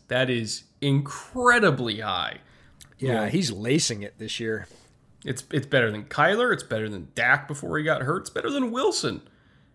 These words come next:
Speaker 1: Yeah, he's got four
Speaker 2: Yeah, I would go with,
Speaker 1: touchdowns,
Speaker 2: like,
Speaker 1: no
Speaker 2: Wilson
Speaker 1: picks.
Speaker 2: and Rodgers, just having watched, um, Aaron Rodgers put the finishing
Speaker 1: Oh,
Speaker 2: touches
Speaker 1: no,
Speaker 2: on
Speaker 1: I ag-,
Speaker 2: whooping
Speaker 1: I
Speaker 2: the
Speaker 1: agree.
Speaker 2: Niners.
Speaker 1: Like, they're, they're better deep ball throwers, but it's just amazing to me that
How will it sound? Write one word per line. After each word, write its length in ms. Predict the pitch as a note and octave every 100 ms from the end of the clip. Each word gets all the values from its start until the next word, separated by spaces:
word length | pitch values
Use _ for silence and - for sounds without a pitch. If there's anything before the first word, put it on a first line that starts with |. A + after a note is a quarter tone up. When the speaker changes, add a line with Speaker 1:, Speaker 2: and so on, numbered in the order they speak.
| _ _ -
Speaker 1:
Yeah, 120 | - -
he's 200 | C#3+ C#3
got 240 | F#3 D#3+
four 120 | -
Speaker 2:
Yeah, 280 | C#3+ C#3+ C#3
I 140 | F#3 F#3
would 120 | C#4
go 220 | C3+ G#3
with, 80 | F#3
Speaker 1:
touchdowns, 20 |
Speaker 2:
like, 100 | D3+ C3
Speaker 1:
no 100 | C3+
Speaker 2:
Wilson 640 | C#3 A#2+ A#2+ C#3 C3 B2+
Speaker 1:
picks. 60 | A#2+
Speaker 2:
and 180 | G2+ G#2
Rodgers, 720 | B2 B2 A#2+ B2 A#2+ A#2+ A2+
just 220 | - A2+
having 260 | B2+ A#2 A2+
watched, 400 | A2 G#2+ - - - G#2
um, 280 | A2 G#2+ G#2
Aaron 220 | A2+ G#2+
Rodgers 520 | G#2 G#2 G#2 G#2 G2 -
put 140 | - A#2
the 60 | -
finishing 380 | - A#2+ - A#2+
Speaker 1:
Oh, 160 | A#3
Speaker 2:
touches 120 | D#3
Speaker 1:
no, 160 | F#3 G3+
Speaker 2:
on 60 | D3
Speaker 1:
I 80 | G#3+
ag-, 120 | D#3
Speaker 2:
whooping 140 | C3+ F3+
Speaker 1:
I 120 | A3+ D3
Speaker 2:
the 60 |
Speaker 1:
agree. 220 | G#2+ D#3 F3
Speaker 2:
Niners. 100 | A#2+
Speaker 1:
Like, 180 | A#2+ A#2
they're, 180 | D3
they're 280 | C3+ B2 C#3
better 380 | B2+ B2 B2 B2
deep 280 | A2+ B2 A#2
ball 160 | B2 A2+
throwers, 500 | - C#3 D3 G#2 -
but 240 | - B2+
it's 180 | C#3+ C#3
just 240 | - C3+
amazing 560 | C#3 A#2 C#3+ G3+ C3 A#2
to 80 | A#2
me 200 | A2+ A2
that 220 | G#2+ G#2+